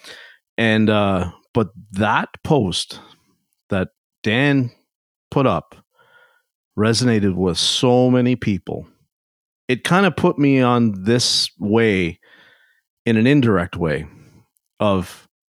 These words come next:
realizing the kind of skill set and quality of tech that's leaving this industry. So tonight,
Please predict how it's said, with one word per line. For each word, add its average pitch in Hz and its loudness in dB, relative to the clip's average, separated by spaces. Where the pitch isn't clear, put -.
realizing 98 0
the 104 -2
kind 107 0
of 95 -2
skill 123 0
set 85 -4
and 101 -6
quality 110 2
of 85 -2
tech 85 -6
that's - -4
leaving 92 0
this 87 -2
industry. 92 -4
So 120 0
tonight, 135 2